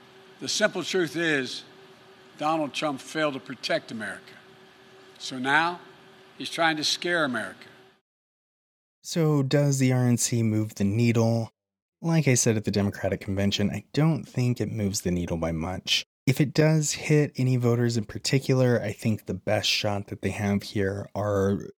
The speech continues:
Speaker 2: who they have started targeting and probably will focus on a lot more going forward.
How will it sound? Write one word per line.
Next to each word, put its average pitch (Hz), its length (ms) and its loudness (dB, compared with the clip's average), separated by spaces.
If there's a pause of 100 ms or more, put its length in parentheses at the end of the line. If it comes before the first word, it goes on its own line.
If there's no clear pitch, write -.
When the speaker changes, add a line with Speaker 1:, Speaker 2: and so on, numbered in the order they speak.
(140)
Speaker 2:
who 113 540 2
they 104 160 0
have 101 160 0
started 147 380 4
targeting 95 480 -4
and 95 120 -4
probably 98 380 -2
will 101 280 0
focus 98 380 -2
on 98 140 -2
a 92 80 -8
lot 92 160 -8
more 107 380 0
going 87 320 -4
forward. 90 500 2